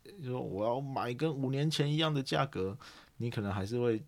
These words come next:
请那个门口在这边吼，就是请你出去这样子，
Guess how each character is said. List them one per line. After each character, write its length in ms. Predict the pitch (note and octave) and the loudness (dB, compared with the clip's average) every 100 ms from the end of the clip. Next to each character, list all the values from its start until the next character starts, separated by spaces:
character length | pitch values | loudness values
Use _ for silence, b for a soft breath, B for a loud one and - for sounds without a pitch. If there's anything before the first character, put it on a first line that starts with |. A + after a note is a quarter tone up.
| - | -6
请 280 | - F#2 | -4 -4
那 80 | G2+ | -4
个 340 | G#2+ G2+ F#2 F2+ | -4 -4 -4 -4
门 180 | F#2+ | -6
口 240 | G#2+ G2 F2+ | -4 -4 -4
在 140 | G#2 | -4
这 140 | F#2 F#2+ | -4 -4
边 280 | F#2+ F#2 | -4 -4
吼， 240 | F#2+ F2 F2+ B B B B | -4 -8 -10 B B B B
就 120 | G2+ | -4
是 120 | G2+ F#2+ | -2 0
请 180 | F#2+ | -2
你 80 | F2+ | -2
出 220 | E2 - | -2 2
去 200 | F#2 G#2 | 4 4
这 140 | F2+ - | 4 -2
样 160 | - | -4
子， 200 | - - | 0 0